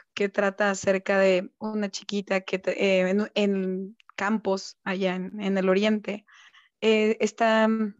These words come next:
cuidando una especie muy particular como de un cerdito, vamos a llamarle, pero no es un cerdito per se, es una, en, una criatura mucho más particular. Eventualmente estos cerditos, pues, los empiezan a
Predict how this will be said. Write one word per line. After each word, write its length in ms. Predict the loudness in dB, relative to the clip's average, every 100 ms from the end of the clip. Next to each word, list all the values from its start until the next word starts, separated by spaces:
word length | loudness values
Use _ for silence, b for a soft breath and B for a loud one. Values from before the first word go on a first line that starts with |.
| _ -14
cuidando 480 | -6 0 2 2 2
una 180 | 0 -2
especie 480 | -4 -6 -4 -2
muy 200 | -2 -4
particular 600 | -6 -8 -8 -6 -4 -4
como 220 | -4 -2 0
de 180 | 0 -4 _
un 160 | -10 -8
cerdito, 600 | -4 -2 -2 -4 -8 -14 -6
vamos 260 | -4 -4
a 40 | -6
llamarle, 400 | -4 -4 -4 -8 b b _ -2
pero 180 | 0
no 80 | 2
es 80 | 2
un 80 | -2
cerdito 400 | -2 -4 -4 -4
per 140 | -4
se, 220 | 0 0
es 200 | 0 -4
una, 640 | -6 -4 -2 -2 -2 -4 -8 _ _ -8
en, 260 | 0 2 2 2
una 380 | 2 2 0 -2
criatura 520 | -2 -2 0 0 0
mucho 440 | -2 -4 -4 -4
más 140 | -4 -4
particular. 540 | -8 -6 -6 -6 -6 _ B B B B B -4
Eventualmente 840 | 0 0 2 4 6 4 2 0
estos 260 | -4 -4 -4
cerditos, 480 | -2 -2 -2 -6 -8
pues, 360 | -8 -10 -14 _ _ _ _ -10 -8 -8 -14 -12
los 440 | 0 4 4 2
empiezan 560 | 2 4 4 4 2 4
a 240 | 2 2